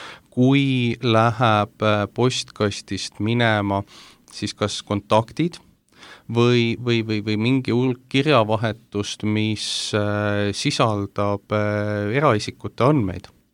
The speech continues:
siis võib siin selle puhul olla tegemist ka isikuandmekaitse nõuete rikkumisega, ehk see kurikuulus G D P R. Ja, ja sellise, sellise rikkumise puhul võivad ka trahvid olla üsna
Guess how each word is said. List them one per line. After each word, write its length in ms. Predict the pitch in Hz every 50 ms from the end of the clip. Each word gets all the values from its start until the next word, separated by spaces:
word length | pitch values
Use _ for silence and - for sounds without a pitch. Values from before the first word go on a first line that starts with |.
| _ -
siis 160 | - 117 -
võib 140 | 117 110 -
siin 400 | - 131 135 135 131 117 110 110
selle 280 | - - 139 139 143 -
puhul 320 | - 127 127 135 120 110
olla 260 | 113 123 127 113 107
tegemist 640 | - 127 120 - 110 104 101 104 107 - - - _
ka 460 | - - 110 107 110 110 107 107 113 117 - - - - - -
isikuandmekaitse 1500 | 120 117 123 120 - - 110 113 110 110 107 104 101 110 110 107 107 - - - 113 107 107 107 107 107 107 107 107 110
nõuete 480 | 127 151 165 156 123 123 - - 104 101
rikkumisega, 720 | 104 - - - - 95 95 92 - 101 - - 101 101
ehk 160 | 104 - - -
see 160 | - 104 -
kurikuulus 720 | - 120 113 117 107 107 - 110 107 107 104 101 101 -
G 180 | _ - 123 117
D 120 | 110 110
P 260 | - - - 135 139
R. 140 | 127 131 - - - _ _ _ _ _ - - - - - _ -
Ja, 500 | 117 110 107 107 107 107 104 104 104 104
ja 260 | 101 101 104 101 101 104 104 104 104 104 104 104 104 104 104 104 101 101 104 101 90 - -
sellise, 680 | - - 120 120 123 120 113 110 107 - - - 107 104 104 107 101 101 104 104 101 104 110 110 110 107 101 - -
sellise 520 | - - 117 117 123 117 107 - - 107 110
rikkumise 560 | 120 117 - - 107 101 101 101 - 110 101
puhul 460 | - 113 110 110 113 107 107 107 104 101 98
võivad 320 | 113 113 110 104 98 -
ka 80 | - -
trahvid 400 | - 120 127 139 135 - 113 104 - 98
olla 260 | 101 101 98 98 98 98
üsna 180 | 95 - 110